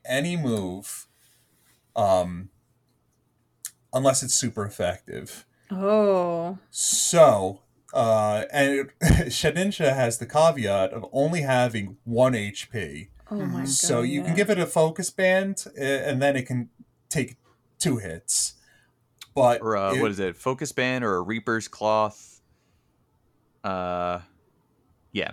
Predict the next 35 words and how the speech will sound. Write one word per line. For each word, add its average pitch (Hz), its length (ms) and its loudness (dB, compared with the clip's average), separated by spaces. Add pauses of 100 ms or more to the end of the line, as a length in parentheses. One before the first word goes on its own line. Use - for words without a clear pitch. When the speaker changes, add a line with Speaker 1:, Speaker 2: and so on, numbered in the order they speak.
Speaker 4:
basically 165 380 0
you 151 80 -4
wanna 135 180 0
give 113 160 -2
it 104 100 -6
sturdy. 120 560 -4 (920)
And 127 340 0
the 117 100 0
whole 143 240 -2
reason 127 380 -4
why 113 140 0
this 110 140 -2
Pokemon 107 520 -4
is 104 200 -6
incredible 104 800 -4
is 98 420 -2 (120)
it 113 140 -2
is, 127 500 -2 (960)
it's 139 180 -4
rock, 113 320 -2
paper, 127 280 0
scissors, 107 380 -4
shoot. - 380 -8 (520)
And 98 600 -2
Speaker 1:
It - 100 -10 (160)
Speaker 4:
it's - 160 0
Speaker 1:
has 139 160 0
a 123 40 6
lot 127 200 6
Speaker 4:
all 135 60 4
Speaker 1:
of 120 60 -2
Speaker 4:
mind 101 340 0
Speaker 1:
weaknesses, 131 420 -4
Speaker 4:
games. 143 140 -6
Speaker 1:
too. 110 220 -6